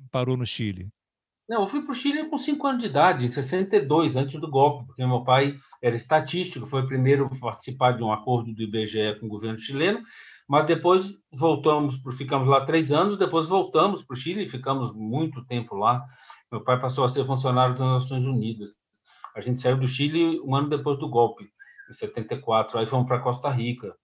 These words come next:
Speaker 2: Então, minha vivência no Chile é de adole-, infância e adolescência, e eu costumo dizer isso, eu sou meio chileno. E uma coisa triste que eu tenho dito com, eh, palavras muito claras no Facebook da vida, o brasileiro é covarde.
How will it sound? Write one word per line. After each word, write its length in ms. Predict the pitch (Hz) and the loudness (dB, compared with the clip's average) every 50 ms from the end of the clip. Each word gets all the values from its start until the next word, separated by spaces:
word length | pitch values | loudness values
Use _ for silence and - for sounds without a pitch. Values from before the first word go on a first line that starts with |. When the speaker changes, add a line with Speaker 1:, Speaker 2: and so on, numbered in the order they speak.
| _ _ _ _ _ _ _ _ _ | _ _ _ _ _ _ _ _ _
Speaker 2:
Então, 120 | - 131 | -6 0
minha 140 | 143 160 170 | 2 2 2
vivência 420 | 170 190 185 156 196 208 202 208 202 | 4 2 2 2 2 2 2 0 0
no 100 | 196 175 | -2 -2
Chile 320 | - - 190 190 220 254 | -4 -6 -6 -4 0 0
é 120 | 254 247 | 0 0
de 140 | 247 240 247 | 2 0 0
adole-, 400 | 220 202 214 208 190 160 156 151 | 2 4 4 4 4 2 0 -2
infância 400 | 151 - - 170 196 196 - 240 | -4 0 2 2 2 2 2 0
e 20 | 226 | 0
adolescência, 840 | 202 220 220 214 190 139 - - - 131 120 104 - - 107 92 - _ _ _ _ _ _ | 2 4 2 2 2 0 -4 -8 -6 -4 -4 -4 -4 -8 -14 -16 -18 _ _ _ _ _ _
e 100 | 123 120 | -6 -2
eu 140 | 131 131 131 | -2 -2 -2
costumo 280 | 135 131 - 151 135 135 | -4 -4 -4 -4 -4 -4
dizer 280 | 135 156 165 175 160 | -4 -4 -4 -4 -4
isso, 140 | 127 - 104 | -4 -6 -8
eu 40 | - | -10
sou 100 | - 107 | -8 -6
meio 200 | 104 110 117 113 | -4 -4 -4 -4
chileno. 580 | - - 349 - 190 160 127 107 92 - - _ _ _ _ _ _ _ _ _ _ _ _ | -2 -2 0 0 2 0 0 -2 -4 -8 -14 _ _ _ _ _ _ _ _ _ _ _ _
E 240 | 131 135 156 180 196 | -6 -2 0 2 2
uma 240 | 185 185 165 139 - | 2 2 0 0 0
coisa 220 | 180 165 160 143 | 0 0 0 0
triste 480 | - - - 135 160 160 - - 120 - | -4 -2 0 2 2 2 0 0 -4 -4
que 60 | 117 | -4
eu 80 | 107 | -4
tenho 240 | 107 - 123 123 120 | -2 0 0 0 0
dito 280 | 123 127 135 131 131 127 131 | 0 0 -2 -2 -2 -4 -4
com, 200 | 123 117 117 117 | -4 -2 0 0
eh, 140 | 117 113 - | -2 -2 0
palavras 440 | - 117 117 131 139 123 127 117 117 | 0 4 6 6 6 4 2 0 0
muito 360 | 131 143 147 143 - 131 - | 0 0 -2 -2 -8 -12 -6
claras 600 | - 127 123 131 139 139 127 120 110 101 - - | 0 4 6 8 8 8 8 6 2 0 -2 -6
no 160 | 110 104 101 | -10 -10 -10
Facebook 640 | 107 - - 123 120 - 120 107 110 123 120 123 110 | -10 -6 -4 -4 -4 -4 -6 -4 -2 -2 -2 -2 -2
da 140 | 110 107 104 | -4 -4 -2
vida, 260 | 104 113 113 110 113 | -2 -4 -6 -6 -6
o 60 | 120 | -4
brasileiro 520 | 120 127 131 131 127 123 123 135 139 139 135 | 0 2 2 4 4 2 4 4 6 6 6
é 80 | 131 131 | 4 4
covarde. 800 | - 135 120 - - - 120 117 - - - - - - - _ | 2 0 -2 -2 2 4 6 6 6 6 4 -4 -14 -20 -20 _